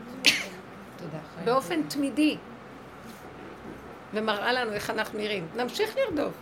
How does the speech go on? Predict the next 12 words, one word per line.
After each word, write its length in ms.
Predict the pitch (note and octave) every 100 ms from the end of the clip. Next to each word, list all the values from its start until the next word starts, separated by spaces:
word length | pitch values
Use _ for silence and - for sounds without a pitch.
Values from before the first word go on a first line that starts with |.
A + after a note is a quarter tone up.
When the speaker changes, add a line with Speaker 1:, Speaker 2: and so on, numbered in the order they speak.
| - G3+
Speaker 1:
אבל 220 | G3+ G3+ - - - - - - -
עצם 260 | - - A4
ההתבוננות, 1000 | F#4 D#4 G#3+ B3 A#3 B3 D4+ C4 B3 - - - G#3
ההכרה 680 | G#3 - B3+ G#3 B3 D4+ F4+ A3
והדיבור, 720 | A3 G#3 F#3 F#3+ A#3 A#3+ F3+ -
הפירוק 440 | - - A3+ D4 -
של 180 | B3
הדבר, 360 | G#3+ G3+ F#3+ F#3+
תראה 200 | F#3 A3
איך 100 | -
אני 140 | A3
נראה. 240 | G3+ F3+